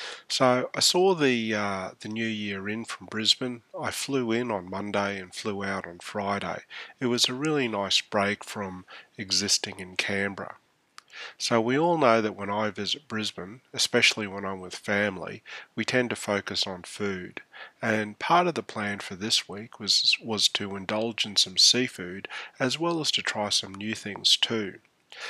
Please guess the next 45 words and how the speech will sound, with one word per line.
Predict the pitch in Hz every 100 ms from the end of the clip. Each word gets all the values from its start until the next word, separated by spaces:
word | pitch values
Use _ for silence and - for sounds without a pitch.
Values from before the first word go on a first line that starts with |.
| -
So | - - 117 120 -
in | 165 180
the |
show | - 120 110
notes | 101 98 143 - 113
over | 104 98 101
at | 139
yummy | 135 110 107
lummy | 98 101 101 95
dot | - - -
com, | - 120 98 117 - - -
uh, | 131 113 110
I've | 127 117
got | 120 -
some | - 110
photos. | - 127 135 131 127 123 123 -
I've | 143 127
also | 156 -
got | 113 110 -
links | 110 104 -
to | -
where | 107 104 101
I've | 101 101 98 _
written | 120 120 107
a | 98
few | - 107 101
little | 101 95
stories | 92 - 104 107 98 92 92
about | 98 101
some | - 107
of | 104
the | 95
meals | 92 104 104 98
that | 107
I | 92
had | 95 101 98 - - - -
over | 107 107 92 95
at | 92 -
random | - 110 107 101 90
yummy | 101 104 104
dot | 92 98 -
com. | - - - - _ _ - - - -
So | - 123
on | 113
Monday, | 120 147 131 92 113